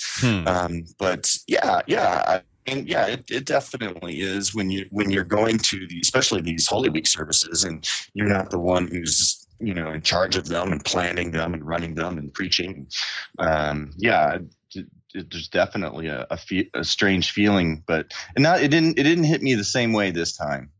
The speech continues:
Speaker 1: Hmm.
Speaker 2: I don't know why. It just didn't hit me the, quite the same way as it did the fir-, first time when I was working at the seminary in Fort Wayne.
Speaker 1: Gotcha. Gotcha.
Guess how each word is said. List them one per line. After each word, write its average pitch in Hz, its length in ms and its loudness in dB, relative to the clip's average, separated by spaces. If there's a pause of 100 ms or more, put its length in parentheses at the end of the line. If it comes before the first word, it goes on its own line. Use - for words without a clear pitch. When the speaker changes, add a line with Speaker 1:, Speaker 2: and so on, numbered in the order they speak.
(100)
Speaker 1:
Hmm. 147 160 2
Speaker 2:
I 90 60 6
don't 92 100 4
know 95 140 4
why. 85 300 2
It - 160 -8
just 92 220 -4
didn't 95 180 2
hit 95 120 -2
me 87 100 -4
the, 80 80 -6
quite 101 340 -2
the 92 80 -6
same 85 240 0
way 85 140 0
as 78 120 0
it 73 100 -4
did 80 180 0
the 71 80 -10
fir-, - 180 -12 (120)
first 80 200 -2
time 80 220 2
when 80 140 0
I 78 100 4
was 73 300 0 (240)
working 92 340 2
at 73 100 -2
the - 60 -2
seminary 80 400 2
in 76 60 -4
Fort 71 260 -2
Wayne. 76 340 -2 (240)
Speaker 1:
Gotcha. 85 420 -6 (220)
Gotcha. 82 460 -8